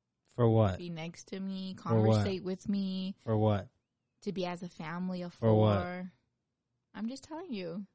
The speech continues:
Speaker 1: You're always on your phone.
Speaker 2: I'm not always on my phone. You're always on your
Speaker 1: You,
Speaker 2: phone.
Speaker 1: you texted me on Wednesday. "Oh, I can't wait till you get home. Uh, blah, blah, blah. Cuddle. I wanna cuddle. Blah, blah, blah, blah, blah." I, I tell you, "I'm gonna go to sleep. You wanna cuddle for a little bit?" You said, "Yeah." You lay on me, on your phone.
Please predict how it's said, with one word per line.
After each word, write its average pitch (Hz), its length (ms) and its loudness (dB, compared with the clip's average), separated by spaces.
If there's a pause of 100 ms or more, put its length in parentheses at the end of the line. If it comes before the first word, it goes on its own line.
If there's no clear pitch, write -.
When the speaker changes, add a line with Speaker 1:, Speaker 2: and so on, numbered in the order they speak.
Speaker 1:
You're 139 140 0
always 147 180 4
on 147 100 4
your 143 100 -2
phone. 127 340 -2 (240)
Speaker 2:
I'm 277 120 -2
not 339 180 -4
always 269 220 -4
on 277 60 -4
my 277 100 -4
phone. 220 140 -4
You're 240 100 -8
always 311 160 -8
on 214 100 -4
your 143 100 6
Speaker 1:
You, 147 60 10
Speaker 2:
phone. 135 160 0
Speaker 1:
you 127 100 2
texted 147 380 4
me 139 120 4
on 123 160 4
Wednesday. 107 440 0 (400)
"Oh, 147 380 0
I 131 40 2
can't 143 180 0
wait 135 100 -2
till 143 120 -2
you 143 40 -2
get 139 140 2
home. 127 520 -2 (340)
Uh, 110 120 -2
blah, 120 200 0
blah, 117 140 0
blah. 110 280 0
Cuddle. 107 540 -2
I 104 100 -6
wanna 107 220 -6
cuddle. 101 440 -4
Blah, 98 180 -4
blah, 98 140 -2
blah, 98 180 -4
blah, 98 120 -2
blah." 92 280 -8 (1200)
I, 117 60 0
I 117 260 0
tell 127 140 4
you, 117 60 6
"I'm 110 60 4
gonna 113 80 0
go 117 100 4
to 110 80 4
sleep. 120 200 -2
You 107 80 0
wanna 107 140 0
cuddle 113 240 2
for - 180 -4
a 117 40 0
little 120 220 0
bit?" 123 260 0
You 107 120 -4
said, 110 240 -2
"Yeah." 117 320 2 (320)
You 104 160 -4
lay 120 140 2
on 127 140 2
me, 139 220 -2 (100)
on 107 140 -6
your 101 120 -4
phone. 95 260 -14